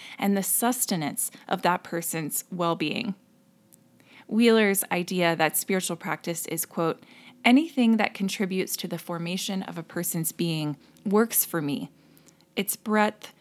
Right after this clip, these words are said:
leaves space for us to find spiritual connection beyond church walls, perhaps even on the dance floor. And why wouldn't we?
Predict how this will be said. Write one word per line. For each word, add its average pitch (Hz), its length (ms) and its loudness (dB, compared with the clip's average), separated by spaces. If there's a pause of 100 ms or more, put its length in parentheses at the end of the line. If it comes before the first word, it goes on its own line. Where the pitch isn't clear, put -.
(160)
leaves 202 240 0
space - 600 2
for 190 140 -4
us 180 160 -4
to 196 80 -6
find 180 320 -2
spiritual 196 440 -2
connection 170 540 -4
beyond 190 380 4
church - 260 -4
walls, 165 400 0 (540)
perhaps - 640 0
even 277 340 2
on 247 180 6
the 233 80 6
dance 208 380 2
floor. 156 400 -4 (800)
And 226 160 8
why 233 220 6
wouldn't 247 380 4
we? 156 320 -4